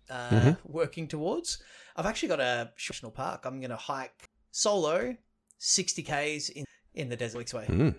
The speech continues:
Speaker 1: Mm.
Speaker 2: Nice.
Speaker 1: Mm.
Speaker 2: You know who else is in the outback?
Speaker 1: Almost in the outback.
Speaker 2: Almost.
Speaker 1: Yeah. Josh and Pat's M T G Bazaar. So, uh, Josh and Pat's are the official, uh, they are a fake, got claim lots, they win it now. They've got lots of different ways, packaging and shipping,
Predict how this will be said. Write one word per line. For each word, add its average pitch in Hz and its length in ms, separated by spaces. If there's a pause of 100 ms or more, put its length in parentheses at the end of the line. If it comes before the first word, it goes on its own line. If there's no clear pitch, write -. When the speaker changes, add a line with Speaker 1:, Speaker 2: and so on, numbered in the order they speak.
(160)
Speaker 1:
Mm. 127 200 (220)
Speaker 2:
Nice. - 340 (140)
Speaker 1:
Mm. 214 100 (140)
Speaker 2:
You 208 120
know 226 80
who 131 120
else 165 160
is 165 100
in 107 80
the 90 100
outback? - 400 (420)
Speaker 1:
Almost 180 600
in 143 100
the 131 100
outback. 127 420 (420)
Speaker 2:
Almost. 156 580
Speaker 1:
Yeah. 151 360 (560)
Josh 185 340
and 175 120
Pat's 160 480
M 143 160
T 147 140
G 131 180
Bazaar. 117 500
So, 139 520 (320)
uh, 127 340 (120)
Josh 165 200
and - 80
Pat's 151 260
are 127 300
the 127 100
official, 127 260
uh, 117 100 (120)
they 143 160
are 139 60
a 131 40
fake, 131 180
got 110 240
claim 175 260
lots, 170 280
they 123 140 (140)
win 131 280
it 143 120
now. 127 180
They've 113 120
got - 180
lots 170 200
of 175 40
different 156 240
ways, - 200 (120)
packaging 190 600
and 220 160
shipping, 147 440